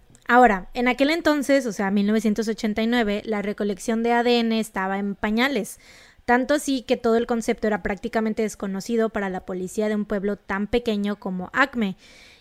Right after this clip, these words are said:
y los únicos que realizaban este tipo de pruebas eran los oficiales que les entregaban los perfiles al F B I, o sea, solamente, obviamente, los casos grandes que trabajaban en conjunto con el F B I, ¿no?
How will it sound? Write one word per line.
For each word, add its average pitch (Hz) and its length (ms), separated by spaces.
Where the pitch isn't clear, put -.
y 311 180
los 302 160
únicos 285 280
que 269 100
realizaban 254 460
este 226 160
tipo 220 240
de 226 80
pruebas 233 540
eran 220 360
los 226 140
oficiales 226 520
que - 120
les 196 160
entregaban 196 500
los 202 140
perfiles 226 680
al 214 140
F 226 180
B 226 140
I, 254 240
o 226 120
sea, 196 460
solamente, 226 720
obviamente, 240 420
los 233 380
casos 208 460
grandes 220 600
que 220 100
trabajaban 202 480
en 196 100
conjunto 202 360
con 190 100
el 185 140
F 190 160
B 180 80
I, 196 140
¿no? 196 200